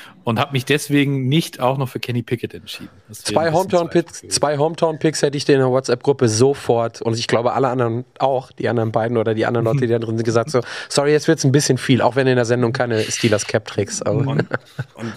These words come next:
Speaker 3: Jonas Riechmann fragt, meine Break-, oder sagt, meine Breakout-Player sind entweder T Higgins, das finde ich ambitioniert, weil, weil, also, wo soll der noch hinbreaken? Äh,
Speaker 2: Mhm.
Speaker 3: und Jordan Love.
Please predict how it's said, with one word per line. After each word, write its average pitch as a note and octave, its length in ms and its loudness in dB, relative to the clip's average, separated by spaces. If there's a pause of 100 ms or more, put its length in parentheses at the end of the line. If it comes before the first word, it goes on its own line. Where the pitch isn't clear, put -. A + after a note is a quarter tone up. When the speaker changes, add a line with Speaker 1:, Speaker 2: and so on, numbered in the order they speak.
Speaker 3:
Jonas C3+ 300 -2
Riechmann E3 420 -4
fragt, C3 340 -8
meine B2+ 160 -2
Break-, B2+ 240 0
oder A2+ 120 0
sagt, A#2 260 -4
meine A2 160 -2
Breakout-Player A#2 540 -2
sind A2+ 180 -8
entweder A2+ 340 -4
T C3+ 180 -10
Higgins, E3+ 440 -4
das - 140 -14
finde A2+ 200 -4
ich - 220 -8
ambitioniert, G#2+ 480 -6
weil, F2+ 180 -10
weil, G2 200 -6 (100)
also, F2+ 280 -12 (120)
wo G#2+ 100 -4
soll G#2 140 -2
der A2+ 100 -2
noch F#2 100 -8
hinbreaken? C3+ 520 -4 (400)
Äh, A#2 180 0
Speaker 2:
Mhm. C3 100 0
Speaker 3:
und B2+ 120 0
Jordan C#3+ 320 0
Love. C3+ 260 -6